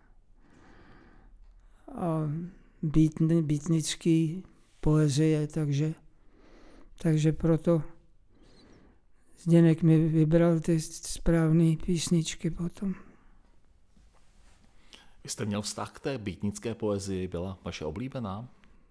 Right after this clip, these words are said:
Speaker 1: Já, to bych bylo víc. Ono to byl třeba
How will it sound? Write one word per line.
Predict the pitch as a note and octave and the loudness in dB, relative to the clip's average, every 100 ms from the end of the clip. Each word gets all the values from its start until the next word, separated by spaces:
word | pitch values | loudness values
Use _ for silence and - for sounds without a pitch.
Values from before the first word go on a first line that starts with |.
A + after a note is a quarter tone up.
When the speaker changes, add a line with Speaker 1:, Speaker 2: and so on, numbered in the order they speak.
| - - | -10 -4
Speaker 1:
Já, | E3 D#3+ D#3 E3 E3 - | 0 0 -2 -6 -10 -8
to | E3 | -2
bych | D#3+ | 0
bylo | D3+ D#3+ D#3+ | 2 2 2
víc. | D#3 D3+ D3+ - - - - - - _ _ | 2 0 -2 -6 -12 -12 -18 -20 -20 _ _
Ono | E3+ E3 D#3+ | -2 -2 0
to | E3 | -2
byl | D#3+ E3 | 0 -2
třeba | D#3 - D#3+ | -2 -2 -2